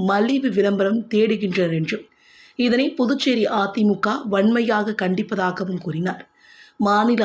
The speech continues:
அந்தஸ்து வழங்காமலும் புதுச்சேரி மாநிலத்தை மத்திய நிதிக்குழுவில் சேர்க்காமலும்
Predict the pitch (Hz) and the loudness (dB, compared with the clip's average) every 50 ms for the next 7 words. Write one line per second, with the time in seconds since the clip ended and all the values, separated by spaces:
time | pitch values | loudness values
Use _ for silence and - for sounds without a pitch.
0 | 180 175 180 180 190 185 214 208 - - 190 175 175 180 190 196 185 190 180 170 | 2 2 0 0 0 0 -2 -2 -2 -2 0 2 2 2 2 2 0 0 0 0
1 | 160 160 160 269 - - - _ _ _ _ _ _ - 262 262 320 302 - - | 0 0 -2 -2 -4 -8 -14 _ _ _ _ _ _ 0 0 2 0 0 0 0
2 | 277 262 247 226 208 185 185 196 208 208 196 196 185 - - 175 190 269 - - | 2 2 2 2 2 2 2 2 2 2 2 0 0 0 0 0 0 -2 -4 -8
3 | _ _ _ _ - 226 214 220 220 220 - - 302 294 247 233 208 233 - - | _ _ _ _ 0 2 2 2 2 0 -2 0 2 2 2 2 0 -2 -2 0
4 | 220 214 214 190 214 226 269 - - - 196 185 190 - 196 180 170 185 202 233 | 2 2 2 2 0 -2 -2 -2 0 2 2 2 0 -2 -2 -2 -2 -2 -2 -4
5 | - | -6